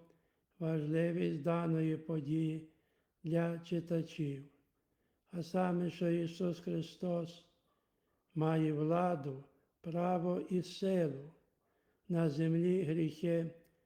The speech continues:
відпускати, а книжники цього не визнавали.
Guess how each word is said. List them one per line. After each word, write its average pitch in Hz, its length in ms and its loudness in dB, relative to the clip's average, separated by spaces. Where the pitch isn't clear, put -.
відпускати, 151 1080 -4
а 170 140 -6
книжники 180 800 0
цього 170 560 0
не 156 160 -2
визнавали. 139 880 -4